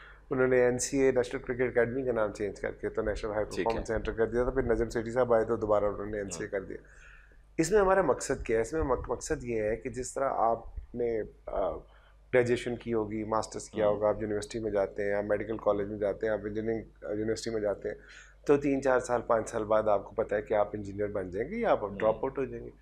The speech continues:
Speaker 2: हम्म।
Speaker 1: तो स्पोर्ट्स की फील्ड में हम वो इंस्टीट्यूशन हमने क्रिएट किया
Speaker 2: हम्म।
Speaker 1: कि यार हम ऐसा इंस्टीट्यूशन क्रिएट करते हैं,
Speaker 2: हम्म।
Speaker 1: इंस्टीट्यूशन की बात कर रहा हूँ, पर्सनैलिटीज़ की नहीं, क्योंकि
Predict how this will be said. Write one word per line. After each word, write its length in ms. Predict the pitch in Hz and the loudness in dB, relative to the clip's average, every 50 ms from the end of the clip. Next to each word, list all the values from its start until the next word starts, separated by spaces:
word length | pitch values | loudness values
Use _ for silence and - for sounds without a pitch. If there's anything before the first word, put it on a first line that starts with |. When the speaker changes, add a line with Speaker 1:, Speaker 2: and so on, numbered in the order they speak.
| - - - | -20 -18 -14
Speaker 2:
हम्म। 180 | 98 - 156 147 | -14 -14 -10 -6
Speaker 1:
तो 80 | 175 | -4
स्पोर्ट्स 400 | 156 - - 180 185 214 208 208 | -4 -2 2 4 6 6 6 4
की 140 | - - 220 | 0 -2 -2
फील्ड 400 | - - - 165 175 175 180 175 | -2 -2 0 0 2 2 2 4
में 140 | 175 170 - | 2 2 2
हम 160 | 131 131 123 | 2 0 0
वो 200 | 120 113 120 113 | 2 2 2 2
इंस्टीट्यूशन 520 | 110 107 - - - - 113 107 - 120 110 | 2 2 -4 -10 -10 -10 -8 -6 -4 -4 -4
हमने 280 | 107 101 104 104 104 | -4 -4 -4 -4 -6
क्रिएट 380 | - - 98 101 92 90 87 - | -6 -6 -8 -6 -6 -6 -8 -12
किया 180 | - - 80 69 - - - - - - - | -12 -12 -12 -12 -12 -18 -20 -20 -20 -20 -18
Speaker 2:
हम्म। 100 | 92 87 | -16 -16
Speaker 1:
कि 260 | 80 143 135 127 127 135 | -12 -4 0 4 6 6
यार 120 | 156 160 | 6 6
हम 400 | 147 - 143 143 143 139 - - - | 4 4 4 4 2 0 -2 2 2
ऐसा 260 | - - - 165 160 | 2 4 4 4 4
इंस्टीट्यूशन 560 | 156 135 120 - - - 120 113 - - 127 | 4 4 0 -4 -8 -8 -6 -4 -2 -2 -2
क्रिएट 380 | 120 - 113 110 110 110 113 - | -2 -4 -6 -4 -2 -2 -2 -2
करते 340 | - 110 92 - - - 104 | -2 -2 -2 -2 -2 0 0
हैं, 140 | 107 139 | 0 0
Speaker 2:
हम्म। 360 | 175 - - - - 92 85 78 - - - - | -2 -6 -10 -20 -20 -18 -18 -20 -20 -12 -2 0
Speaker 1:
इंस्टीट्यूशन 520 | 147 160 - 165 156 - 139 - 143 135 | 0 2 0 -2 -2 -2 -2 0 0 0
की 80 | 117 127 | 0 2
बात 240 | 107 101 101 95 - - | 2 2 2 2 2 0
कर 80 | 113 | 0
रहा 80 | 110 120 | 0 0
हूँ, 80 | 117 | 0
पर्सनैलिटीज़ 680 | 117 127 117 - - 117 113 107 104 101 110 104 - - | 0 -2 -2 0 2 2 2 2 -2 -4 -6 -6 -6 -8
की 80 | 101 98 | -8 -8
नहीं, 140 | 107 104 | -8 -6
क्योंकि 380 | - - 123 131 131 127 117 | -4 -4 0 2 4 2 2